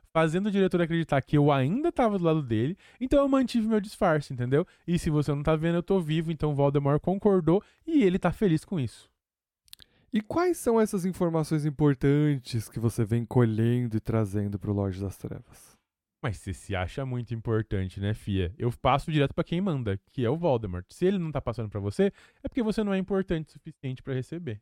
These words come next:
Speaker 2: Por que não foi ajudar na batalha de, do Ministério?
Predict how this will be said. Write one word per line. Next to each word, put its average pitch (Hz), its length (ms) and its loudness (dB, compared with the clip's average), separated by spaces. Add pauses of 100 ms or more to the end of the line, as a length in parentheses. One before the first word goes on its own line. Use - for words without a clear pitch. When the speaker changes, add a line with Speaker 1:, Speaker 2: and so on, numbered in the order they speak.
(140)
Speaker 2:
Por 196 180 4
que 233 220 -2
não 262 160 -4
foi 196 220 4
ajudar 147 760 2 (140)
na 123 160 -2
batalha 131 460 2
de, 117 1200 0
do 120 80 0
Ministério? 120 640 -4